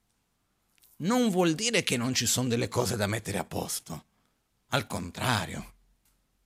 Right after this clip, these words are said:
sono tante cose che vogliamo migliorare. Però partiamo da un primo punto fondamentale. Le cose sono come sono.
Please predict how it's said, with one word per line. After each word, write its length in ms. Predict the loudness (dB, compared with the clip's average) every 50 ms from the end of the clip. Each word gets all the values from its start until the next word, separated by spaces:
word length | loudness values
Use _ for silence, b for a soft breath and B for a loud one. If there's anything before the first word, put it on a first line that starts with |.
| _ _ _
sono 260 | -14 -10 -10 -8 -6
tante 340 | -2 -2 0 0 -2 -2 -4
cose 320 | -4 -2 -2 0 0 -2 -4
che 140 | -4 -4
vogliamo 320 | -4 -2 -2 -2 -2 -2 -2
migliorare. 680 | -2 -2 -4 -4 -6 -8 -10 -12 -14 -14 -16 -16 -18 _ _ b b b b b b b b b b b b
Però 280 | 2 4 4 4 2 2
partiamo 540 | 0 -2 -2 0 0 0 0 0 0 0
da 80 | -2 -4
un 160 | -4 -4 -4
primo 380 | -6 -6 -6 -4 -6 -6 -8 -8
punto 340 | -8 -8 -8 -6 -4 -4 -4
fondamentale. 1040 | -4 -4 -6 -4 -4 -4 -4 -4 -4 -4 -4 -4 -2 -2 -2 -4 -6 -8 -10 -12 _ _ _ _ _ _
Le 200 | -4 -4 -4 -2
cose 320 | 0 2 4 4 4 2 0
sono 680 | -2 -2 0 2 2 2 2 0 -2 -4 -6 -8 _
come 300 | -12 -8 -6 -4 -4 -4
sono. 640 | -4 -6 -6 -8 -8 -12 -12 -14 -14 -14 -14 -16 _